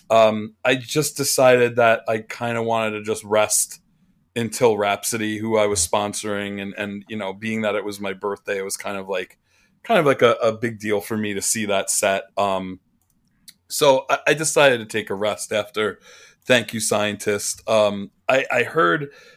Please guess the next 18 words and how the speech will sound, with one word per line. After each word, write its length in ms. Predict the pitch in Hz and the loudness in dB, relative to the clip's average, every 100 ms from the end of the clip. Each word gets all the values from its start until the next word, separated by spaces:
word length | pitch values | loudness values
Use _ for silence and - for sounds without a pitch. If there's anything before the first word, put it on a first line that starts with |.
| _ - | _ 2
from 260 | 156 151 | 2 2
the 80 | 135 | -2
people 540 | - 147 147 131 120 - | -4 -10 -4 -2 -4 -4
who 280 | 120 120 | -4 -4
were, 540 | 110 113 110 107 101 - | 0 2 4 2 0 -4
uh, 300 | 107 101 101 | -2 0 -2
you 120 | 110 104 | -6 -6
know, 80 | |
Riot 440 | 98 104 120 123 - | -4 2 2 2 -2
fans 380 | - 101 98 95 | -6 -6 -6 -2
that 300 | 98 - _ - | -2 -2 _ -10
the 100 | 107 | -4
set 420 | - - 131 131 | 0 2 2 0
was, 340 | 101 - - - | -6 -8 -10 -8
was 160 | 104 95 | -6 -6
a 60 | |
blast. 640 | 87 101 95 - - - - | -2 0 0 -2 -6 -8 -6
Um, 440 | 101 95 90 90 | -4 -2 -4 -8